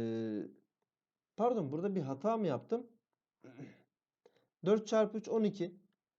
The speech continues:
Aynen. Çıkartırsak geriye ne kaldı? Kırk sekiz. Neden birinci yöntemle aynı gelmedi?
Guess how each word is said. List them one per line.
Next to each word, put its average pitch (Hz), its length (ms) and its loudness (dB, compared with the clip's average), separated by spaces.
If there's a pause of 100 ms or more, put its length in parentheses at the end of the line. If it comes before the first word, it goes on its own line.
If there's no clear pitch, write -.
(240)
Aynen. 190 400 0 (680)
Çıkartırsak 190 680 0
geriye 196 240 4
ne 208 120 2
kaldı? 185 400 2 (500)
Kırk 208 180 -6
sekiz. 156 240 -2
Neden 202 300 2
birinci 202 300 2
yöntemle 165 400 2
aynı 156 180 2
gelmedi? 147 520 2